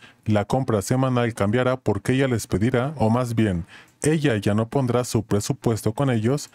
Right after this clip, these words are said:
sino con Paulo, que realmente come parecido a ella, ya que estos dos personalidades en diferentes pláticas que han tenido se han dado cuenta que comen casi igual.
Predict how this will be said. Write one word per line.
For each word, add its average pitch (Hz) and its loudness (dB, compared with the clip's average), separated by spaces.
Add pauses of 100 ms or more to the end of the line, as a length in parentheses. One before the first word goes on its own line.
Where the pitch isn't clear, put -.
(220)
sino 135 0
con 143 -2
Paulo, 120 0
que 107 0
realmente 127 0
come 135 0
parecido 117 0
a 107 2
ella, 82 0
ya 120 0
que 143 -2
estos 127 -2
dos 123 -2
personalidades 123 0
en 104 2
diferentes 113 0
pláticas 123 -2
que - -2
han 104 0
tenido 131 0 (300)
se - 0
han 135 2
dado 135 2
cuenta 117 -2
que 104 0
comen 143 0
casi - -2
igual. 110 0